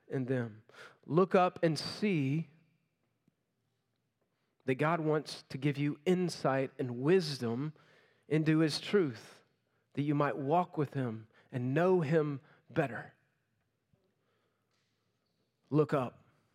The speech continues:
and see the true power to live the Christian life is the resurrection power of Jesus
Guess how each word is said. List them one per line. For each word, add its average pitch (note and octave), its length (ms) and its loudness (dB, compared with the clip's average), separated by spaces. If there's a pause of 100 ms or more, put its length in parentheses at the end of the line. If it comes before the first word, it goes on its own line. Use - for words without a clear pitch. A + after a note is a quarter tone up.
(1300)
and C3 160 -4
see B2+ 680 0 (1000)
the A#2 80 -6
true F3+ 260 2
power - 560 -8 (760)
to C3 80 0
live D#3+ 440 2
the D3 100 0
Christian D3+ 680 -2 (200)
life C3 560 -2 (960)
is B2+ 160 -6
the B2+ 100 -4
resurrection D#3+ 1040 2
power B2 600 -2 (500)
of A2 80 -12
Jesus A#2+ 560 -4